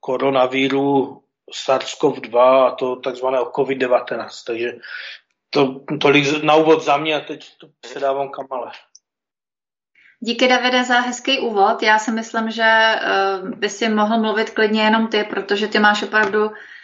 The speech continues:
Speaker 2: eh, těch zkuše-, zkušeností jak z publikac-, z publikací, tak vlastně kontaktů, eh, s různýma dizidentama z oboru daleko víc než já.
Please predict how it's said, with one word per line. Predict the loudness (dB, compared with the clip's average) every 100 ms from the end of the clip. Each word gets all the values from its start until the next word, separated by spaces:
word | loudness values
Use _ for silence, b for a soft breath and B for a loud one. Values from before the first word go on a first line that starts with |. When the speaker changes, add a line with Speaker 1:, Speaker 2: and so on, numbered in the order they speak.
| B B 0
Speaker 2:
eh, | 2 4
těch | 2 -4
zkuše-, | -6 -8 -4 0 -2
zkušeností | -4 -8 -4 -4 -4 -4
jak | -4 -4
z | -6
publikac-, | -2 -2 0 -2 -4 -14 -14
z | -16
publikací, | -8 -2 -2 2 0 0 -6 -4
tak | 0 0 0
vlastně | -2 0 0 -4 -4 0 0 -2
kontaktů, | -4 -4 -2 -4 -2 0 2 0 -8 B B B
eh, | 2 2 2
s | 0
různýma | -4 -4 0 2
dizidentama | 2 0 0 0 0 0 0
z | 0
oboru | -4 -4 0 2 4 4
daleko | 4 4 2 -4
víc | -6 -6
než | -8 -6 -2
já. | 0 0 -4